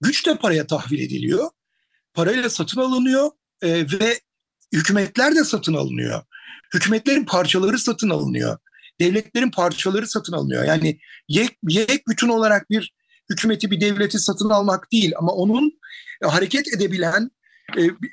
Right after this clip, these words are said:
kabiliyetleri olan belli parçalarına hükmedebilme yeteneği kazanıyor paranın sahibi olanlar. Bu hükmedebilme yeteneği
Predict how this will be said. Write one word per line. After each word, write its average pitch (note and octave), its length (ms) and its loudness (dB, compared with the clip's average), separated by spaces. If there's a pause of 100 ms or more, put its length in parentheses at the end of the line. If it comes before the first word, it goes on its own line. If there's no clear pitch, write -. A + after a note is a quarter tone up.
kabiliyetleri G#3 680 2
olan G3 360 0
belli A3+ 240 0
parçalarına G3+ 760 0 (380)
hükmedebilme B3+ 560 2
yeteneği G#3+ 520 2
kazanıyor C#3+ 540 0
paranın D3 340 0
sahibi - 420 0
olanlar. A1+ 480 -4 (680)
Bu B3+ 340 4
hükmedebilme A#3+ 640 2
yeteneği A#3 680 0